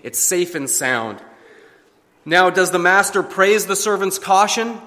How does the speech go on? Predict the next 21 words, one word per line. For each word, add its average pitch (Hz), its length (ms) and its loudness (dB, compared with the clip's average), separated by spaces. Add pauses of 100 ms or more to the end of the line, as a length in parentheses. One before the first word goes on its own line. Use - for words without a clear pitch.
(160)
Say, 180 280 0
"Yeah, 190 300 2
you 190 160 -2
know, 196 80 0
these 208 160 -4
were 180 80 -4
tough - 280 -4
economic 160 500 -4
times. 147 360 -4
It 143 60 -10
was 135 100 -10
a 135 60 -8
good 151 260 -6
thing 147 180 -6
to 131 40 -12
just 127 220 -12
hold 143 220 -8
on 135 200 -4
to 131 80 -18
that 123 220 -6
talent. 127 440 -10